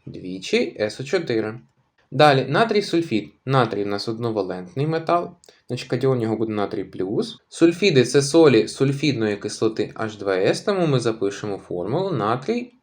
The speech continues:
два С. Калій сульфід у нас вже містить оксигени, це видно із суфікса Т,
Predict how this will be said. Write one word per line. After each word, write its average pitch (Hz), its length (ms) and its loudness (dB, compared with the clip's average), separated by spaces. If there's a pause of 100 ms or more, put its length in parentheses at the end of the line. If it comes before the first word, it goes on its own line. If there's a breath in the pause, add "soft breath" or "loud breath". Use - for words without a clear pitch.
два 139 440 -2 (180)
С. 120 320 -2
Калій 170 300 6
сульфід 117 500 -2
у 104 40 -4
нас 101 180 -2
вже 107 120 -2
містить 110 320 -4
оксигени, 98 840 -6
це - 140 -2
видно 139 260 2
із 135 120 0
суфікса 131 480 -2
Т, 123 340 2